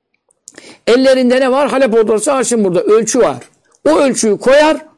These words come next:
Şu alamet var mı? Bu alamet var mı? Bunları arar. Bu alametleri bulamadığını sapık ilan eder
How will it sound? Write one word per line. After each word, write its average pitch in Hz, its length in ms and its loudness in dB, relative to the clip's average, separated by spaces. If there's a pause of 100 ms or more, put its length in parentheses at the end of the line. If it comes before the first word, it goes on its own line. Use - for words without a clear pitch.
(380)
Şu 311 200 0
alamet 294 440 0
var 262 160 2
mı? 170 200 -2
Bu 302 60 2
alamet 277 520 0
var 240 140 2
mı? 151 180 -4 (1040)
Bunları 240 360 0
arar. 320 360 2 (1900)
Bu 330 100 0
alametleri 233 560 0
bulamadığını 226 500 0
sapık 202 320 -4
ilan 294 280 0
eder 311 280 0